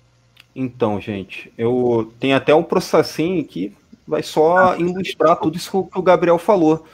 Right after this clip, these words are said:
Speaker 2: Uhum.
Speaker 1: que, que é o seguinte, né? O cliente, ele, primeiro, ele, ele pede o seguinte, chegou aqui pra mim e falou, "Olha, ele mostrou essa imagem aqui dessa cabana e mostrou a imagem desse personagemzinho aqui,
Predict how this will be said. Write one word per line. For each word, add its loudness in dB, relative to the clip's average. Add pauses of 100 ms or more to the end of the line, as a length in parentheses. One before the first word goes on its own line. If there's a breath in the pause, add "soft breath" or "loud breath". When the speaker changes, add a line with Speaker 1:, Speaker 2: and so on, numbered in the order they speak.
(260 soft breath)
Speaker 2:
Uhum. -6
Speaker 1:
que, 2
que -4
é 4
o 2
seguinte, -4
né? -2
O -2
cliente, -4
ele, -2
primeiro, 2
ele, -2
ele 2
pede 2
o -16
seguinte, -6 (200)
chegou 0
aqui -2
pra 0
mim -2
e -4
falou, 2
"Olha, 0 (160)
ele -12
mostrou -6
essa -8
imagem 0
aqui -20
dessa -10
cabana -6 (1400)
e 0
mostrou -4
a 0
imagem 2
desse -6 (140)
personagemzinho 2
aqui, -2